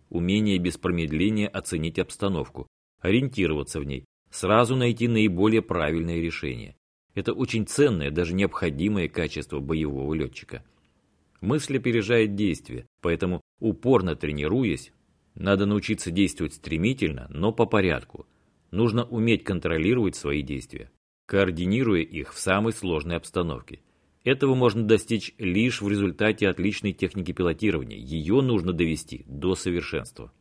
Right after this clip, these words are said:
Я часто вспоминал наставление своего аэроклубного инструктора: «Действуйте не спеша, но поторапливаясь». Спешка мешает. Она заставляет принимать решения не вполне обдуманно, недостаточно ориентируясь в обстановке.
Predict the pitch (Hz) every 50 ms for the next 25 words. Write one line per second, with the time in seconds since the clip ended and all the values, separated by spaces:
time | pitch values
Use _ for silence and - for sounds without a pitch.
0 | _ _ _ _ _ _ - 90 110 135 131 - 160 139 - - 107 - - -
1 | - 107 104 107 113 123 135 143 143 147 - - 110 107 101 - - 104 95 104
2 | 117 123 123 120 113 98 - - 92 98 98 101 107 107 - 110 95 90 95 90
3 | - - 101 98 92 98 95 95 - - 107 101 - - - 117 101 87 71 -
4 | - - 65 62 64 - _ _ _ _ _ _ _ - 71 67 82 90 110 113
5 | - - 120 117 110 117 117 113 110 98 - - 120 110 - - 104 101 101 104
6 | 104 101 104 98 - 101 - 110 104 92 80 78 - 69 67 65 67 64 62 -
7 | - _ _ _ _ _ _ _ _ _ _ _ _ _ _ _ - - - 117
8 | 120 - - 123 117 117 - - 92 71 60 57 - _ _ _ _ _ _ -
9 | - 87 104 117 107 117 110 - - 104 101 107 110 107 98 - - - - 95
10 | 98 104 107 104 98 - 95 95 87 - - 123 120 104 90 85 85 90 82 -
11 | 104 101 101 107 107 107 101 95 92 95 120 107 90 76 71 67 62 - - _
12 | _ _ _ _ _ - 82 90 92 104 95 - - 127 123 - - - - 110
13 | 101 98 90 82 - - 117 107 107 98 - - 95 - - - 95 90 87 73
14 | 64 - - - 80